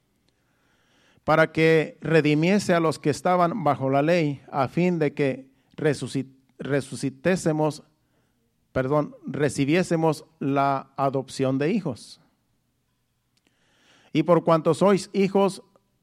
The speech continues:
Dios envió a vuestros, a vosotros, a vuestros corazones, el espíritu de su Hijo, el cual clama, Abba, Padre. Así que ya no eres esclavo de, esclavo, sino hijo,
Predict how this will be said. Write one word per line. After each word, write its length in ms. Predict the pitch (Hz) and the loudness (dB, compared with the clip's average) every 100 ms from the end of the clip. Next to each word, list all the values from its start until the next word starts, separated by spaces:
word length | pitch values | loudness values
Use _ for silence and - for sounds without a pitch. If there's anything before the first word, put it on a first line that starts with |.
| _ _ _ _ _ _ _ _ | _ _ _ _ _ _ _ _
Dios 500 | - 147 175 202 202 - | -6 0 4 4 0 -2
envió 420 | 156 151 175 175 | -2 0 2 4
a 60 | 156 | 4
vuestros, 580 | 147 131 143 135 135 - - | 2 -2 -2 -4 -6 -18 -6
a 100 | 139 | -2
vosotros, 680 | 135 123 185 190 170 160 127 - _ _ _ - | -2 0 0 0 -2 -2 -8 -20 _ _ _ -8
a 60 | |
vuestros 340 | 127 131 139 127 | -4 -4 -4 -6
corazones, 800 | 135 135 117 175 175 165 - - | -2 -2 0 0 0 -2 -6 -6
el 140 | 151 | -2
espíritu 560 | 143 113 - 170 175 165 | -2 -4 -2 0 0 -2
de 140 | 151 | -2
su 180 | 135 151 | -2 0
Hijo, 320 | 180 165 165 | 0 0 -2
el 160 | 139 139 | 0 -2
cual 380 | 147 151 151 - | 0 0 0 -2
clama, 320 | 147 151 151 - | -2 0 -2 -4
Abba, 340 | 127 127 135 | -4 -4 -4
Padre. 400 | 135 165 170 123 - _ _ _ _ _ _ _ _ _ _ _ _ _ _ _ _ _ _ _ | -4 -6 -6 -8 -16 _ _ _ _ _ _ _ _ _ _ _ _ _ _ _ _ _ _ _
Así 260 | 143 143 190 | -4 0 0
que 320 | 185 160 - | 2 2 0
ya 220 | - 160 | 0 2
no 160 | 170 165 | 2 2
eres 220 | 170 165 | 2 2
esclavo 540 | 131 - - 147 147 143 | -2 -6 0 0 2 0
de, 180 | 139 - | -2 -4
esclavo, 560 | 151 117 - 160 170 156 | -6 -4 0 2 2 0
sino 360 | - 135 131 | -2 -2 0
hijo, 420 | 160 175 151 117 | -2 -2 -4 -6